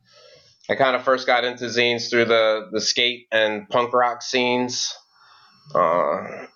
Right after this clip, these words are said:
you know, you'd go to a skate park and sometimes you'd come home with a zine all photocopied with, like, you know, terrible quality. You can't even make out the skater in the picture or whatever. Um, equally as bad punk rock scenes at,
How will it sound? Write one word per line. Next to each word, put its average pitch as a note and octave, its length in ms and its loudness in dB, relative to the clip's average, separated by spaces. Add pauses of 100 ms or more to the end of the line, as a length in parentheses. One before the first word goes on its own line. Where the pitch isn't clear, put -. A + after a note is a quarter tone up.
(100)
you A2 80 0
know, G#2+ 80 2
you'd G#2+ 200 0
go A#2 120 2
to A2+ 120 -2
a G#2+ 60 -2
skate A2 320 -2
park A2 300 0
and G#2+ 100 -4
sometimes A2 380 0
you'd A2 120 -6
come A2 140 0
home A2 420 0 (240)
with A#2 140 2
a A2 40 -2
zine G#2+ 640 -2 (460)
all A2 240 2
photocopied A2 800 0
with, G#2+ 120 2
like, G#2+ 200 2 (200)
you G#2+ 100 2
know, G2+ 280 0
terrible A2+ 480 2
quality. G#2+ 480 2
You G#2 120 -4
can't G#2+ 180 0
even G#2 160 0
make G#2+ 180 2
out G#2 180 0
the G2+ 80 -8
skater G#2 420 2
in G2+ 100 0
the G2 100 0
picture G#2 380 0
or G2+ 140 4
whatever. G2+ 520 2 (560)
Um, F#2+ 500 0
equally C#3+ 460 2
as B2+ 120 -2
bad A#2+ 380 0
punk A#2+ 200 -2
rock A2+ 260 0
scenes A2+ 600 -2
at, G2+ 220 2